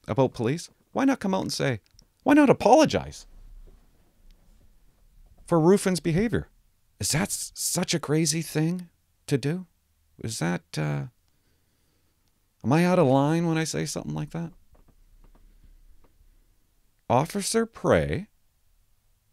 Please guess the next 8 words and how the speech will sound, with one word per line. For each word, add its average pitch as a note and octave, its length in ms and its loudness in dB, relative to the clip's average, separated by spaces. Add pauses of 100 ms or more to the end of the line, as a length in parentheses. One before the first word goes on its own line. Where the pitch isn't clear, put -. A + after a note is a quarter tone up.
is A#2 160 -2
gonna B2+ 220 2
be C#3+ 100 0
mentally C#3+ 560 0
screwed F#3+ 380 0
up C4+ 200 -2
over D#2+ 220 -4
this. C#2+ 300 -10